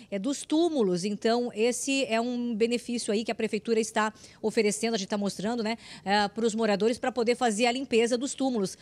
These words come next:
Lá também tem os bebedouros. E uma outra informação importante é que também a Secretaria, é, de Obras aqui do município também vai colocar caixas contentoras de lixo pra poder, é, organizar a retirada aí do,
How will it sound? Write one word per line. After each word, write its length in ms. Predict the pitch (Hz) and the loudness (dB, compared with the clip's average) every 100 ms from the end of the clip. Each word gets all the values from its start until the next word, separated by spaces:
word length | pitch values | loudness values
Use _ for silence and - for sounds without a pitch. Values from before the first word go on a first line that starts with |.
| - - | -8 -4
Lá 80 | 220 | -2
também 200 | 226 240 | 0 0
tem 120 | 240 | 2
os 120 | 233 | 2
bebedouros. 680 | 196 220 269 220 233 277 - - - - | 4 4 4 4 4 2 -2 -10 -16 -4
E 80 | 277 | 0
uma 140 | 285 | 4
outra 280 | 254 339 339 | 4 2 -2
informação 440 | 320 285 269 262 | -2 -2 0 -2
importante 680 | 269 226 220 247 262 269 311 | -2 -2 2 2 2 0 -4
é 120 | - 247 | -4 -4
que 80 | |
também 240 | - 240 247 | -4 -2 -2
a 40 | |
Secretaria, 640 | 254 233 226 220 214 226 208 - - - | -4 -4 0 0 2 2 0 -8 -20 -4
é, 460 | 196 214 208 208 190 | 0 2 2 0 -2
de 340 | 180 208 208 | 0 2 2
Obras 400 | 202 247 226 208 | 2 0 0 0
aqui 180 | 208 226 | 0 -2
do 80 | 208 | -2
município 500 | 202 175 233 226 240 | -2 -2 -2 -2 -2
também 300 | 240 214 220 | 0 0 0
vai 100 | 220 | 0
colocar 480 | 220 208 220 226 - - - - | 0 0 0 0 -4 -20 -14 -2
caixas 360 | 226 233 226 | 0 0 -2
contentoras 720 | - 254 247 233 233 220 220 190 | 0 -2 0 0 2 4 4 2
de 100 | 254 | 0
lixo 340 | 233 240 269 | 2 0 -2
pra 180 | 240 226 | -2 0
poder, 420 | 254 196 208 233 - - | 0 4 4 4 -4 -8
é, 140 | 202 208 | -2 2
organizar 640 | 226 220 233 214 196 202 | 2 4 2 2 2 2
a 20 | |
retirada 560 | 220 226 226 190 208 190 | 2 0 2 2 2 2
aí 140 | 196 | 2
do, 200 | 214 196 | 2 0